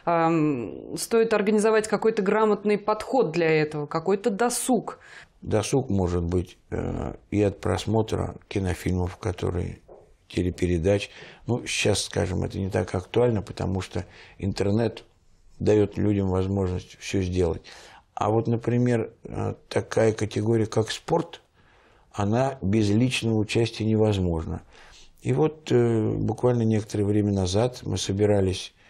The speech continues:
Speaker 2: в Комитете по физической культуре и спорту администрации города Рязани,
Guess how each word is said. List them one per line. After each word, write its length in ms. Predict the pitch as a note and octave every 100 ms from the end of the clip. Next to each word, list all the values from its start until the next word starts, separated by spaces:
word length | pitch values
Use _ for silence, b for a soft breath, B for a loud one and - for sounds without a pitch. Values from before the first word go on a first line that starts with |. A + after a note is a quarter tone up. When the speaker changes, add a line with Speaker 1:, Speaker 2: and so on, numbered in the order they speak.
| b
Speaker 2:
в 100 | -
Комитете 500 | - G2+ G2+ G2+ G2
по 120 | -
физической 380 | G2+ G2+ G2+ -
культуре 320 | F#2+ - G2 F2+
и 20 |
спорту 420 | - F#2+ G2 B2
администрации 580 | A2+ A#2 - A2 A2 G#2+
города 360 | G#2+ G#2+ G2
Рязани, 400 | G#2 G2+ G2+ G2